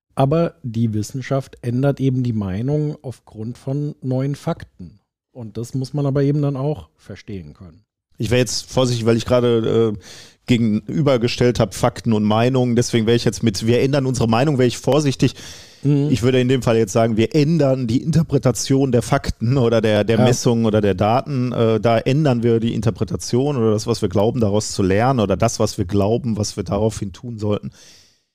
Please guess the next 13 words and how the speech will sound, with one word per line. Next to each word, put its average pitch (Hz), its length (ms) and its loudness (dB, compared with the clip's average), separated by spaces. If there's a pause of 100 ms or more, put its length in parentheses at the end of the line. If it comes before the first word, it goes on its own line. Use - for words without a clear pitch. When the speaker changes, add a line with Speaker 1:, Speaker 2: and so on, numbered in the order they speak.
(1000)
Speaker 2:
Meinung 135 420 2
ist 120 120 -2
für 123 100 0
mich 113 180 0
halt 104 160 0
wirklich, - 420 -2
äh, 87 260 -12 (460)
aus - 180 -2
dem 113 100 -2
Bauch 107 300 2
raus. 87 420 -2 (320)
<laughs> 139 120 4
Speaker 1:
Ja. 120 220 2